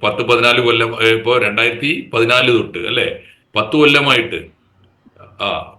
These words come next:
പ-, പ-, പ-, പതിനൊന്ന്, പ-, പത്ത് പതിനൊന്ന് കൊല്ലമായി ഭരിച്ചുകൊണ്ടിരിക്കുന്ന ഒരു ഗവൺമെന്റിനെതിരായി അതിശക്തമായ ഒരു മുന്നണിയെ കെട്ടിപ്പടുക്കണമെങ്കിൽ പരസ്പരം വിട്ടുവീഴ്ച ചെയ്യണ്ടേ, മറക്കേണ്ടതൊക്കെ മറക്കണ്ടേ,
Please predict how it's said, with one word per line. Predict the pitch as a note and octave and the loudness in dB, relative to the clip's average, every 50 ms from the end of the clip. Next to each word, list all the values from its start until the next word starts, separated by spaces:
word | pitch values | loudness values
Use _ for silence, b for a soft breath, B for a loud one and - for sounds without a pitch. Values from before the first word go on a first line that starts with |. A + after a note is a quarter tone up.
| - | 0
പ-, | G#2+ A2 A2 G#2+ G#2+ G#2+ | 2 2 2 2 0 2
പ-, | A2 A2 A2 A2 A2 | 2 2 2 2 2
പ-, | G#2+ G#2+ G#2+ G#2+ G#2+ G#2+ | 0 0 0 0 0 0
പതിനൊന്ന്, | G#2+ A2+ B2+ C3+ C#3 C3+ | 0 2 0 0 -2 -2
പ-, | B2 B2 A#2 A#2 A#2 - | 0 0 0 0 0 -4
പത്ത് | A2 - - D3+ | -4 -2 -2 0
പതിനൊന്ന് | C#3+ C#3+ D3 D3 D#3 D#3+ E3 | 2 2 2 2 2 2 4
കൊല്ലമായി | D#3+ D3+ D3+ D#3 D#3 D#3+ D#3+ | 4 4 4 2 2 0 0
ഭരിച്ചുകൊണ്ടിരിക്കുന്ന | E3 D3 C#3+ C3 B2+ B2+ D3+ D#3 E3 D#3+ D#3+ D#3+ C#3 D#3+ D#3+ D#3+ | 0 0 0 -2 -2 -2 -4 -4 -2 0 0 0 0 -2 -2 0
ഒരു | D#3+ D#3+ | -2 -2
ഗവൺമെന്റിനെതിരായി | D#3 C3+ B2+ B2+ B2+ C3+ D3+ D3+ D3+ D#3+ D#3 C#3+ D3+ D#3 D3+ D#3 D#3+ | -2 0 -2 -2 -2 -2 -4 -2 -2 -2 -2 0 2 2 4 4 4
അതിശക്തമായ | D#3+ C#3+ A#2 - D3+ D3+ D3+ D3 - - D#3 D3+ D#3 D#3 D#3 | 4 2 2 0 -4 -4 -4 -4 -4 -4 -4 0 2 2 2
ഒരു | D3+ | 0
മുന്നണിയെ | C#3+ C3+ B2+ C3+ C#3+ D3+ D3+ D#3 | 0 -4 -2 -2 0 0 0 -2
കെട്ടിപ്പടുക്കണമെങ്കിൽ | D#3 D#3 D3+ - D3+ - D3+ D3 D3 D3+ D3+ D3+ D3 D3+ D3+ D#3 D3+ D3+ - | 0 -2 -2 -4 -4 -4 -4 -4 -4 -4 -4 -4 -4 -4 -4 -4 -4 -4 -2
പരസ്പരം | B2 A2+ A#2+ A#2 A#2+ - D#3+ E3 D#3 D#3 | -4 -2 -2 -2 0 0 0 2 0 -2
വിട്ടുവീഴ്ച | D3 - - D3 D3 D#3+ D#3 D#3 E3+ | -6 -6 -6 -2 -2 -2 -2 -2 -2
ചെയ്യണ്ടേ, | D#3 D3+ D3+ D#3 D3+ D3 B2+ A2 G2+ | 0 2 2 2 2 2 0 -2 -2
മറക്കേണ്ടതൊക്കെ | G2 G#2 A2 A#2 A#2+ - - - _ - D#3 D#3 D#3 D#3+ E3 E3 | -2 -4 -4 -4 -6 -8 -14 -12 _ -6 -6 -4 -4 -4 -4 -6
മറക്കണ്ടേ, | D3+ C3+ B2 B2 B2 - E3 D#3 D3 - A#2 G2 F2 E2+ F2 | -4 -4 -4 -4 -4 -4 -4 -6 -6 -4 -4 -4 -4 -4 -8